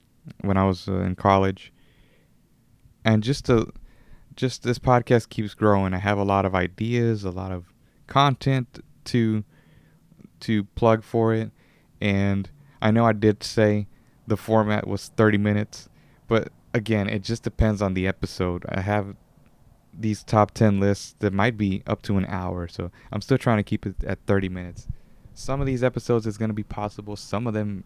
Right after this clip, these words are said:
might be impossible. But whatever the topic may be, whatever the conversation may be, that's gonna be the length of the show. But again, thank you guys for listening. Hopefully you're having a great Labor Day weekend.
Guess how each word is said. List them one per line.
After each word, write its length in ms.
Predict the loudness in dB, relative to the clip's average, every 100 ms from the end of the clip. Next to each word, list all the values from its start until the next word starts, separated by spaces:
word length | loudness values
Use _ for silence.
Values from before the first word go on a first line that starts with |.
| -14
might 300 | -10 -8 -6
be 120 | -6
impossible. 540 | -6 -2 -4 -4 -14 -20 -20 -20 -20 -18 -8 -2
But 280 | 0 -2 -4 -20 -20 -20 -18
whatever 680 | -8 0 2 4 4 2 2 -4 -16 -14
the 60 |
topic 360 | -4 -4 -2 -2
may 160 | -2 -4
be, 320 | -4 -4 -4
whatever 300 | -4 -4 -4
the 60 |
conversation 640 | -6 -6 -8 -6 -8 -6 -8
may 140 | -8
be, 300 | -8 -12 -12 -18 -20 -20 -20 _ -18
that's 180 | -16 -12
gonna 140 | -10
be 80 | -8
the 120 | -8
length 220 | -8 -10
of 40 | -12
the 100 | -12
show. 280 | -8 -8 -8
But 100 | -6
again, 340 | -2 -2 -2 -8 _ -20 -8
thank 220 | -6 -4
you 60 | -4
guys 280 | -2 -2
for 140 | -4 -6
listening. 560 | -6 -6 -8 -6 -8 -10 _ -20 -20 -20 -20 -20 -20 -20 _ -2
Hopefully 800 | 2 2 0 -4 -4 -4 -8 -10 -16 _ -14
you're 140 | -10
having 260 | -6 -6 -6
a 40 |
great 260 | -2 -4 -2
Labor 280 | -2 -2 -2
Day 140 | -4
weekend. 640 | -4 -6 -2 -2 -2 -6